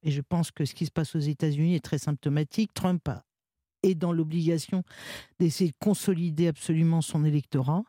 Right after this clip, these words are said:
parce qu'il est quand même en grande difficulté, et qu'une façon de le faire, c'est effectivement d'en rajouter, euh, de façon, euh, aberrante par rapport à, à ce qu'avait fait Obama quelques années plus tard.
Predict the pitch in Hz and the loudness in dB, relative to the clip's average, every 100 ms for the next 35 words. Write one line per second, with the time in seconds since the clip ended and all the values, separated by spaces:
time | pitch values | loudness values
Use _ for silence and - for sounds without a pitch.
0 | _ - - - - 175 - 165 156 - | _ -20 -20 -14 -4 -2 0 0 0 0
1 | 147 147 143 135 151 131 127 - - 131 | 2 2 2 2 0 0 -4 -6 -4 -4
2 | - 165 214 269 - 185 165 - 160 151 | -2 0 0 -2 -2 0 0 0 0 2
3 | 202 175 175 - 156 147 135 - 156 185 | 2 2 0 0 2 2 0 0 -2 0
4 | 240 - - 165 - 139 - 147 170 156 | -2 -4 -2 -2 0 -4 0 2 4 2
5 | 131 143 131 123 - 143 214 - - - | 2 0 -2 -4 0 0 0 -4 -18 -20
6 | - _ 180 156 147 143 139 135 131 135 | -20 _ 0 2 4 2 2 2 0 -2
7 | _ - _ - 156 143 170 - 180 170 | _ -20 _ -2 -2 2 0 0 0 2
8 | 165 151 139 131 127 123 113 - 170 170 | 2 2 2 2 2 0 -6 -2 0 0
9 | 156 165 151 151 135 131 143 131 123 127 | 0 -2 -2 -2 -4 -2 0 0 0 0
10 | - 123 - 127 131 - - 120 107 139 | 0 0 0 0 0 -2 -2 0 0 -2
11 | 127 123 135 131 - - 131 127 123 117 | 0 0 0 0 -4 -2 0 2 0 -2
12 | - 120 143 165 226 | -6 -4 -2 -2 -6